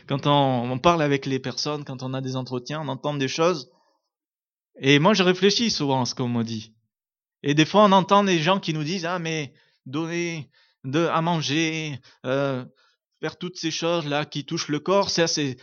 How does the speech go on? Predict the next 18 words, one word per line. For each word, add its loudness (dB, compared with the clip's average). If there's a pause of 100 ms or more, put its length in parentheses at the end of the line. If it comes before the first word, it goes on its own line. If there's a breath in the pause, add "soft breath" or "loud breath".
c'est, 0
c'est, 0
c'est, -4
c'est -4
pas 2
spirituel. » 4 (840)
Il 2
y 10
a 8
le 10
spirituel 4
et 4
il -2
y 4
a 4
le, 2
le -2
matériel. 0